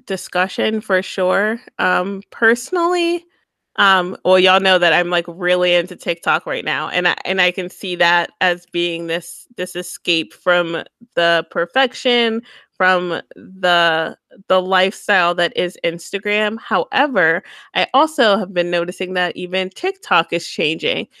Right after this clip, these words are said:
There's still a great place, a big place for people to just show off whatever they're doing, you know, or something funny happens or just doing these trends. Like, there's still room for that,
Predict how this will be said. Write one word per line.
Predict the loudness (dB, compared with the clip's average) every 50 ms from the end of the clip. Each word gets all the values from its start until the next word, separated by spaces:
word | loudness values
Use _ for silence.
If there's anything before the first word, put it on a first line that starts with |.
| -20 -20 _ -2
There's | 0 0 0 0
still | 0 2 4 6 6 6
a | 4 2
great | 0 -2 -6 -8 -6 -2 0 0 2 2 0 0 -2 -4 _ _ _ _ _ _ _
place, | _ -4 -2 0 2 2 0 -2 -2 -4
a | -6
big | -2 0 0 0 0 -2
place | -2 -2 -2 -2 0
for | -4 -6
people | -6 -4 -8 -6 -4 -4 -4
to | -4 -6
just | -6 -4 -4 -4 -2
show | 0 2 4
off | 4 4 4 2 2 0
whatever | 0 0 2 2 2 2 0
they're | 2 2 0 -2 0
doing, | 2 4 4 6 6 6 4 4 2
you | 0 0
know, | 2 2 2 2 2 0 -4 -10 -20 -20 -10 -2 2
or | 2 2 2 0
something | -2 -4 -4 -2 -6 -6 -4 0
funny | 0 2 2 2 2 2
happens | 2 2 2 0 0 -2 -2 -2 0 0 0 -2 -2 -4 -4 -2
or | -2 0 0 0 0 -2 -2 -4
just | -6 -6 -6 -6 -6 _ -6
doing | -4 -4 -4 -4 -4
these | -6 -8 -8 -10
trends. | -8 -4 -2 0 0 0 -2 -2
Like, | -4 -4 -4 -4 _ -4
there's | -4 -4 -4 -4
still | -2 0 0 2 2
room | 0 0 0 0 0 -2
for | -4 -6 -4
that, | -2 -2 -4 -4 -6 -8